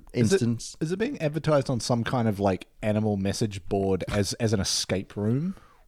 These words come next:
Speaker 2: Wait, we can do something with this.
Speaker 1: Yeah. It's not Reddit,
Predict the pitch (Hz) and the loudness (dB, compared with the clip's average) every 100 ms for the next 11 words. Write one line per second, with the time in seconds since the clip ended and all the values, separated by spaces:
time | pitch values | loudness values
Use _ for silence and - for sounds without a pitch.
0 | - 110 98 - - _ _ _ - - | 6 8 8 6 -8 _ _ _ -6 -2
1 | 104 104 104 90 92 90 87 90 82 - | 2 4 4 2 0 0 0 0 -2 -2
2 | 92 92 - _ _ - _ _ - - | 0 0 0 _ _ -20 _ _ -20 -20
3 | _ - 107 101 90 117 120 123 - | _ -6 -4 -4 0 2 4 2 -2